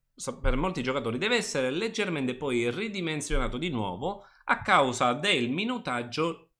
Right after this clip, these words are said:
leggermente inferiore rispetto magari hanno una gestione diversa. Cioè, un conto è che tu giochi tutti i novanta minuti e quindi hai quei trenta minuti in più, quei venti minuti in più,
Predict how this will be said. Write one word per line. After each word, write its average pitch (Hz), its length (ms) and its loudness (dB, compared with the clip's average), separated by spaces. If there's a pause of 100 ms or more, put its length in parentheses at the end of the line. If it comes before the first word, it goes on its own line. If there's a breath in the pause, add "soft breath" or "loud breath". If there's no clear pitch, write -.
leggermente 180 540 0
inferiore 120 520 0
rispetto 139 480 -6
magari 113 500 -2 (260 loud breath)
hanno 127 140 0
una 127 120 2
gestione 120 420 0
diversa. 95 460 -2
Cioè, 123 160 -2
un 139 140 -4
conto 220 320 0
è 139 40 -6
che 131 120 -6
tu 180 120 -2
giochi 123 360 -4
tutti 123 300 -6
i - 20 -2
novanta 127 340 0
minuti 123 360 -4
e 110 40 -2
quindi 160 240 -4
hai 120 360 0
quei 120 220 -6
trenta 185 340 -2
minuti 156 320 -6
in 131 120 -6
più, 131 280 -4 (260 loud breath)
quei 123 160 0
venti 180 280 -2
minuti 175 320 -2
in 156 120 -2
più, 131 340 -2